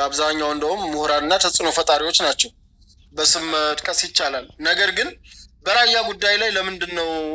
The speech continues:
ዝምታን የመረጡት? እውነት የህዝቡ በደል፣ የህዝቡ ብሶት አልሰማቸው ብሎ ነው ወይ? እንደው ምንድን ነው፣ እ፣ ትላለህ? እስኪ እንደ አንድ የራያ ወጣት ምን ትላለህ አንተ? እ፣ ማለት አሁን እንግዲህ፣ እ፣ ነገሮችን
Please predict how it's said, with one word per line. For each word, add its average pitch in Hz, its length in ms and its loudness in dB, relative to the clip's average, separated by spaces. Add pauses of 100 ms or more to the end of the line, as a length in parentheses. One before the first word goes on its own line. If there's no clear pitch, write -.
(180)
ዝምታን 160 560 0
የመረጡት? 131 600 -6 (440)
እውነት 180 280 0
የህዝቡ 175 360 0 (140)
በደል፣ 160 320 -2
የህዝቡ 156 340 0 (140)
ብሶት 151 340 0
አልሰማቸው 143 680 0
ብሎ 135 200 -10
ነው 131 140 -8
ወይ? 127 180 -8 (680)
እንደው 190 400 0
ምንድን 180 480 -2
ነው፣ 143 180 0 (300)
እ፣ 156 80 -4 (260)
ትላለህ? 139 560 2
እስኪ 147 260 0
እንደ 143 200 -2 (280)
አንድ 165 260 2
የራያ 147 380 2
ወጣት - 400 2
ምን 180 180 -4
ትላለህ 147 380 2
አንተ? 139 180 -2 (460)
እ፣ 147 120 -4 (500)
ማለት 170 320 2 (120)
አሁን 180 220 2 (560)
እንግዲህ፣ 156 360 -4 (200)
እ፣ 160 100 0 (180)
ነገሮችን 165 540 0